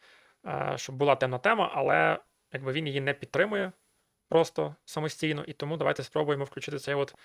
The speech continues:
expanded режим. І як видно, то, що достатньо добре, воно через інверсію всі кольори поміняло, і темна тема виглядає достатньо добре.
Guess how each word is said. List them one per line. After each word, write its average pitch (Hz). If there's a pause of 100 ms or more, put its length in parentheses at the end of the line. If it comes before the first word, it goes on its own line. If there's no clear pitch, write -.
(340)
expanded 143
режим. 135 (1800)
І 185
як 180
видно, 180
то, 170
що -
достатньо 160
добре, 185
воно 147
через 151
інверсію 143
всі 156
кольори 143
поміняло, 147
і 135
темна 160
тема 151
виглядає 143
достатньо 143
добре. 135